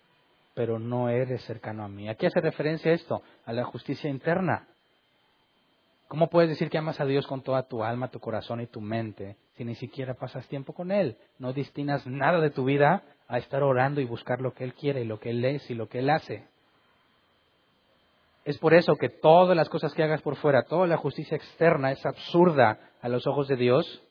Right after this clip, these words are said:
es mera hipocresía, porque no tienes una relación personal con Él. Aquí la palabra conocí nos da muchísima información sobre lo que se espera de nosotros con respecto a Dios. No es creer que hay un Dios.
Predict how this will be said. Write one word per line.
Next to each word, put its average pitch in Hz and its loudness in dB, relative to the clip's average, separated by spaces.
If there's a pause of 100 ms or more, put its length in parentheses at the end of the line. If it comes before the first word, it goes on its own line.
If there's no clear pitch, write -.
(440)
es 123 -6
mera 135 0
hipocresía, 123 -4 (680)
porque 123 -6
no 120 -6
tienes 139 -8
una 127 -10
relación 123 -10
personal 135 -12
con 156 -16
Él. 143 -10 (1700)
Aquí 131 -4
la 143 2
palabra 139 4 (1400)
conocí 127 0
nos 135 0
da 131 2
muchísima 131 -6
información 127 -4
sobre 117 -2
lo 110 -4
que 113 -10
se - -12
espera 131 -2
de 123 -2
nosotros 117 -6
con 113 -12
respecto 117 -6
a 113 0
Dios. 120 2
No 123 -2
es 123 -4
creer 127 0
que 123 -6
hay 117 -4
un 110 -8
Dios. 107 -4